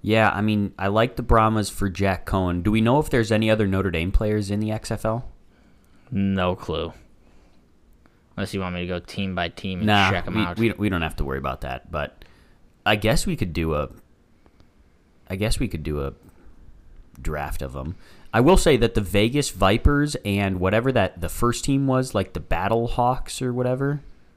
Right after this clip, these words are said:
Speaker 2: The Saint Louis Battlehawks?
Speaker 1: Yeah, those two have the coolest logos.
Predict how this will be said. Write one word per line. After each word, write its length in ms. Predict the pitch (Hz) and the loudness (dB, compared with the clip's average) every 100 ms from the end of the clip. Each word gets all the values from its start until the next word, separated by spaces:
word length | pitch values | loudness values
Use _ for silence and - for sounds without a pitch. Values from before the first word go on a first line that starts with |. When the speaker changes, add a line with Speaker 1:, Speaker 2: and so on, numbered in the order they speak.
| _ _ _ - | _ _ _ -2
Speaker 2:
The 420 | 104 104 98 98 | 2 2 2 0
Saint 260 | - 110 | 0 0
Louis 160 | 101 95 | 0 -2
Battlehawks? 760 | - 82 87 92 104 107 - 104 | -2 0 0 2 2 2 0 4
Speaker 1:
Yeah, 180 | 117 | 6
those 420 | 87 92 131 175 - | 6 6 6 6 2
two 220 | 165 151 | 2 4
have 320 | 135 117 107 | 6 4 2
the 60 | 98 | 4
coolest 500 | - 131 110 98 87 | 6 6 4 2 -2
logos. 720 | 85 90 71 50 50 - | 0 2 0 -6 -8 -10